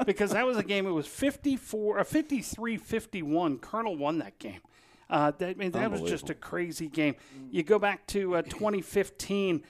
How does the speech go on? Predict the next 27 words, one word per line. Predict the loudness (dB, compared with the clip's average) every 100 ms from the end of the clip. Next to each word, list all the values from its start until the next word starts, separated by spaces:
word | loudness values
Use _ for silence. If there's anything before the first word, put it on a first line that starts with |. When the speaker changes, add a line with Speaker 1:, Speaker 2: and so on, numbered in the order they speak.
| -18 _
Speaker 1:
and | 2 4 4 0 -4
we | -4 -4 6
opened | 6 6 4 4
the | 2
year | 2 2 2 -2 -10 _ _ _
with, | 2 2 0 _ -12
may | -6 0 2
have | 0 0
been | 2 2 0 -4 -20 -20 _ -20 -14
our | -10 -8 -6
only | -4 -4
first | -2 -4 -4 -6
or | -8
second | -4 -4 -4 -8 -6
time | -2 0
we've | 2 0 -2
ever | -4 -2
broadcast | -2 0 0 -4 -10 -10 -10
a |
game | -4 -2
from | -2 -8
Kent | -10 -10 -8
County. | -4 -2 -2 -6 -18 _ _
Queen | -4 -2 0
Anne's | 0 -2 -4
was | -6 -6
there. | -6 -6 -8